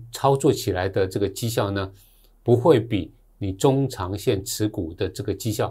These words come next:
还差哈。我们刚开始的时候就跟大家讲这个最近的绩效嘛，大家都可以发现啊，这个短线进出呢，不见得会比中长线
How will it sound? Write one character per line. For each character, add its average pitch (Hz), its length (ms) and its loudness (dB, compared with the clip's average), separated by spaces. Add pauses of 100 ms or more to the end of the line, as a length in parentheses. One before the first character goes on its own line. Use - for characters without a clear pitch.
还 98 80 -8
差 95 220 -4
哈。 95 160 -6 (300)
我 107 100 4
们 117 220 4
刚 135 260 2
开 127 220 2
始 110 180 -4
的 95 160 -2
时 - 160 -4
候 101 100 0
就 117 160 0
跟 113 200 -2
大 107 120 -4
家 101 220 -4
讲 92 180 -8 (300)
这 131 100 0
个 104 120 0
最 107 160 -2
近 107 160 0
的 92 40 -4
绩 - 160 -8
效 95 220 -4
嘛， 82 140 -8 (240)
大 143 120 4
家 127 140 4
都 117 100 0
可 110 140 -2
以 92 160 -4 (200)
发 113 140 4
现 - 360 -2
啊， - 160 -4 (360)
这 - 80 0
个 127 240 6
短 101 240 2
线 117 300 4
进 123 180 0
出 113 220 -2
呢， 113 180 -2 (120)
不 120 100 0
见 131 180 6
得 104 120 2
会 - 260 0
比 98 180 -4
中 113 220 -2
长 95 160 -2
线 98 260 -4